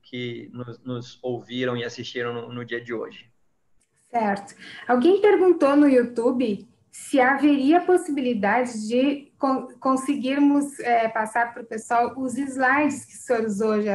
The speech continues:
Speaker 2: hoje
Speaker 1: Sim,
Speaker 2: aqui.
Speaker 1: sim,
Speaker 2: Não
Speaker 1: com
Speaker 2: sei se é
Speaker 1: certeza.
Speaker 2: possível. Então,
Speaker 1: Sim,
Speaker 2: se
Speaker 1: eu
Speaker 2: o senhor
Speaker 1: faço
Speaker 2: me
Speaker 1: e envio pra vocês.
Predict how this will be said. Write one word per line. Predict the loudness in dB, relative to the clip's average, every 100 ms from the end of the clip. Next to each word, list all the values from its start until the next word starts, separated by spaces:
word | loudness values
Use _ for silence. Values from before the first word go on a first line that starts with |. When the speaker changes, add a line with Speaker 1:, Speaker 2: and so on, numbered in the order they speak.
| -4
Speaker 2:
hoje | -4 -2
Speaker 1:
Sim, | -4
Speaker 2:
aqui. | -4 -2
Speaker 1:
sim, | 0 0
Speaker 2:
Não | -2
Speaker 1:
com |
Speaker 2:
sei | -2 -4
se | -2
é |
Speaker 1:
certeza. | -2 -2 -4
Speaker 2:
possível. | -6 -6 -8 _ _ _ _ _ -2
Então, | 2
Speaker 1:
Sim, |
Speaker 2:
se | 4
Speaker 1:
eu |
Speaker 2:
o | 6
senhor | 6
Speaker 1:
faço | 6 4 0 -8 -18
Speaker 2:
me | -20 -20 _ _
Speaker 1:
e | -6 -4
envio | -4 -2
pra | -2
vocês. | -4 -6 -6 -8 -12